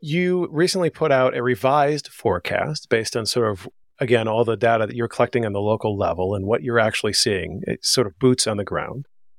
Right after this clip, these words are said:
For reference, in, in January on this podcast, you were forecasting the market <laughs> down twenty percent by Q one of next year, although b-, sort of building product suppliers would probably ha-,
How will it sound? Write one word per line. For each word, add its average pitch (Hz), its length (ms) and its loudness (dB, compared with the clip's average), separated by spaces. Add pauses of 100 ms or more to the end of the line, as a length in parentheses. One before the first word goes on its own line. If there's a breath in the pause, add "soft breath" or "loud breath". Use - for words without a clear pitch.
(240)
For 151 120 2
reference, 175 400 0
in, 151 160 2
in 139 180 -4
January 143 420 4
on 123 60 2
this 117 100 -4
podcast, 113 460 -2
you 135 220 0
were 123 240 2
forecasting 120 560 0
the 113 80 -2
market 113 240 0
<laughs> - 80 -2
down 120 140 2
twenty 143 340 0
percent 120 480 -2 (100)
by 110 220 2
Q 120 260 -2
one 110 160 2
of 104 140 -2
next 104 400 -2
year, 101 260 0 (320)
although 127 340 2 (360)
b-, - 180 0
sort 131 180 2
of 110 100 -6
building 127 300 4
product 120 560 0 (300)
suppliers 113 400 0
would 101 100 -8
probably 113 280 2
ha-, 98 160 -4